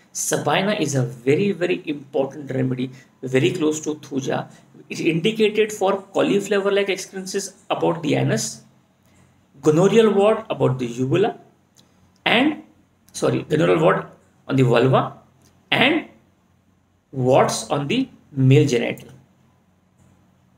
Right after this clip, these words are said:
Thuja warts basically are little sensitive, and it appears to be covered with a thin film which bleeds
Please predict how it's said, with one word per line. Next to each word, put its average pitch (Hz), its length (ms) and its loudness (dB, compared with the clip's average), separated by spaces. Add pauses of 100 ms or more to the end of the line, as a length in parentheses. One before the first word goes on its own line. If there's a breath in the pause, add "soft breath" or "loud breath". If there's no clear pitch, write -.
(1500 soft breath)
Thuja 269 420 4
warts 160 340 4
basically 190 560 -4
are 165 420 2 (280)
little 247 320 2
sensitive, 160 680 0 (1160 soft breath)
and 190 100 0
it 196 80 2
appears 220 560 2
to 220 100 -10
be 202 100 -6
covered 196 300 2
with 208 100 -6
a 226 220 0
thin 247 200 2
film 151 500 -2 (840 soft breath)
which 131 320 -4
bleeds 185 720 -2